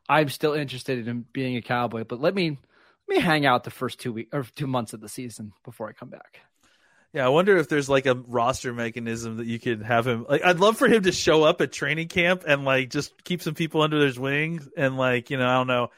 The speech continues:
Speaker 2: have a sore hammy or something that puts him on I R for the first, um,
Speaker 1: Yeah.
Speaker 2: tw-,
Speaker 1: We'll
Speaker 2: twelve
Speaker 1: see.
Speaker 2: weeks or something. But yeah, I, I, I'd love to have him back just based on that fifty-three yard catch. Yeah.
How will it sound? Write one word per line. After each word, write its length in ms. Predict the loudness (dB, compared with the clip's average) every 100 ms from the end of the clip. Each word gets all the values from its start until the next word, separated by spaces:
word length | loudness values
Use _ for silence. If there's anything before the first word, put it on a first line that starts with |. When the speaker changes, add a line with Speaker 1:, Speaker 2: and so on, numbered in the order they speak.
| _ _ -2
Speaker 2:
have 120 | 0
a 40 |
sore 300 | -2 0 2
hammy 380 | 2 2 2 0
or 100 | -2
something 460 | -2 -2 0 -2 0
that 180 | -2 0
puts 200 | 0 2
him 120 | 0
on 120 | 2
I 200 | 2 2
R 240 | 0 0
for 160 | -2 -8
the 80 | -8
first, 400 | -6 -8 -8 -14
um, 180 | -14 -12
Speaker 1:
Yeah. 240 | -12 -14 -16 _ _ _ -16
Speaker 2:
tw-, 180 | -2
Speaker 1:
We'll 120 | 0 2
Speaker 2:
twelve 200 | 0 -2
Speaker 1:
see. 60 |
Speaker 2:
weeks 260 | -8 -10 -14
or 40 |
something. 160 | -16 -18 _ _ _ _ _ _
But 80 | -2
yeah, 220 | 0 0 -6 _ -10
I, 80 | -8 -6
I, 340 | 2 2 4 4
I'd 60 |
love 160 | 4 4
to 80 | 4
have 120 | 4
him 60 |
back 220 | 2 2 0
just 160 | 0
based 200 | 0 0
on 80 | 0
that 160 | 0 -2
fifty-three 360 | -6 -8 -4
yard 200 | -4 -4
catch. 320 | -6 -8 -8
Yeah. 180 | -10 -12